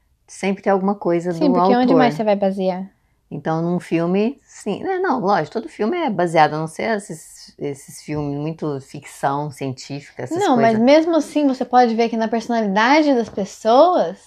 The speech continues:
Speaker 1: Ah, tem coisas
Speaker 2: tem
Speaker 1: reais.
Speaker 2: coisas reais.
Speaker 1: É, não, então, é justamente isso, né? Muitas fazem uma metáfora, né?
Speaker 2: Hum.
Speaker 1: Sobre a vida, né? Então, nós vamos começar, é, falando do, do filme que,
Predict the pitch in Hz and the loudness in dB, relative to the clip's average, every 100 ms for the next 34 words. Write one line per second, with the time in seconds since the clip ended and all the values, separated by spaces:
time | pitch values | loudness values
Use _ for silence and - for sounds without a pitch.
0 | - 175 160 170 165 165 160 156 156 135 | -6 -6 -4 -6 -2 0 0 -4 2 2
1 | 110 - 185 185 - - 302 339 233 247 | 2 0 -2 -2 -8 -10 -10 -2 0 0
2 | 190 165 151 151 180 202 196 196 196 208 | -2 -2 -4 -4 -6 -4 -2 -4 -4 -6
3 | 156 139 - 147 160 160 _ _ _ - | -6 -6 -8 -8 -8 -10 _ _ _ -8
4 | 185 185 185 - 170 170 180 180 175 196 | -6 -4 -6 0 0 0 -2 0 0 -2
5 | - 156 151 147 - 131 156 156 _ 226 | -2 -4 -4 -8 -6 -6 -8 -10 _ -8
6 | 208 196 190 - - 151 135 147 135 131 | -4 -4 -6 -10 -10 -6 -4 -4 -4 -6
7 | 127 131 151 156 _ _ _ - 190 196 | -6 -6 -8 -12 _ _ _ -4 -2 0
8 | 294 208 196 - 190 190 196 180 180 180 | -2 -2 -4 0 2 2 0 0 0 0
9 | 175 175 - 175 175 180 180 170 170 175 | -2 -4 -4 -2 -2 -2 -4 -2 -2 0
10 | 170 180 175 - 196 - 185 190 190 - | -2 -4 -8 -16 -14 -2 0 2 0 -2
11 | 190 185 180 180 | 0 2 0 -2